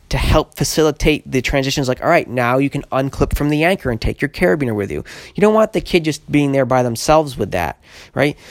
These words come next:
Granted, if you're in parallel, they, they'll be on belay, hopefully, if you're doing your job right. But still, you know, having that other person there to give them cognitive and emotional support and maybe some physical support is really key. So now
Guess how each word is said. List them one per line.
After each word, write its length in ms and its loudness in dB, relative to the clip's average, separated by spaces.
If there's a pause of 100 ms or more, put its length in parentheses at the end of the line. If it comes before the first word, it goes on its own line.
(220)
Granted, 420 2 (480)
if 180 -4
you're 120 4
in 60 0
parallel, 340 6
they, 200 0
they'll 200 0
be 100 -2
on 200 -2
belay, 440 2
hopefully, 560 -4 (880)
if 60 -6
you're 100 2
doing 220 -4
your 80 -8
job 280 2
right. 140 -2
But 120 -2
still, 400 4 (240)
you 80 -2
know, 280 0
having 400 2
that 160 2
other 200 0
person 420 0
there 340 0 (300)
to 80 0
give 220 2
them 260 -2 (320)
cognitive 580 2
and 80 0
emotional 520 2
support 520 0
and 80 -10
maybe 180 -2
some 160 -6
physical 420 0
support 440 -2
is 140 -10
really 160 -2
key. 300 -4
So 160 -2
now 540 2